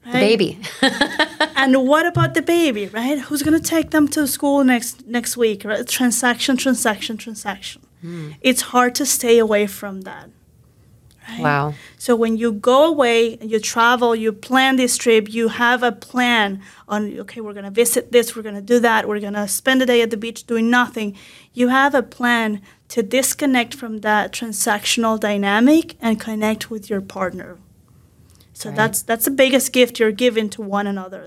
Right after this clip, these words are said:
Speaker 2: there. You don't have the baby nearby, so it's hard to fall into the transactional for those few days because there's no reason for it.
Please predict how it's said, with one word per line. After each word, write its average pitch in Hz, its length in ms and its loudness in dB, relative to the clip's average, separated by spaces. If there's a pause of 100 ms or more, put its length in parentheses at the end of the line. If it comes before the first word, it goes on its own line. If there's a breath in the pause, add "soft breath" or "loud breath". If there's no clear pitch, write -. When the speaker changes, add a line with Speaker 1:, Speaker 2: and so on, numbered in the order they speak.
(140)
Speaker 2:
there. - 240 -20 (320 soft breath)
You 247 100 4
don't 277 180 4
have 262 200 4
the 240 80 4
baby 226 560 2
nearby, 202 760 0 (220 loud breath)
so - 180 0
it's 220 180 2 (120)
hard 311 240 4
to 277 120 0
fall 214 280 0
into 220 240 -2
the 214 100 2 (120)
transactional 214 880 -2
for 214 240 -2
those 214 320 4
few 262 260 -2
days 214 440 -2 (240 soft breath)
because 240 180 0
there's 233 220 0
no 269 80 4
reason 262 380 4
for - 240 -10
it. - 160 -18